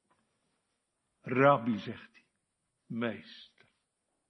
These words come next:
Hij stelt zich onmiddellijk onder het gezag van zijn leermeester Christus. Oh, met wat een grote stelligheid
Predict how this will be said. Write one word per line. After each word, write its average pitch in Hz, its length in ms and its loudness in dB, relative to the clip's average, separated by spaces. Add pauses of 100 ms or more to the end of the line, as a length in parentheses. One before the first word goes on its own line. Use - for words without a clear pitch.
(840)
Hij 135 180 -6
stelt 165 440 4
zich 135 180 -4
onmiddellijk 123 800 -4 (1400)
onder 131 260 2
het 117 120 -6
gezag - 600 -4
van 113 460 -2
zijn 104 300 -4
leermeester 135 960 0
Christus. - 840 -4 (1300)
Oh, 139 220 2
met 131 160 0
wat 135 180 2
een 120 100 -2
grote 139 540 2
stelligheid 117 1160 -2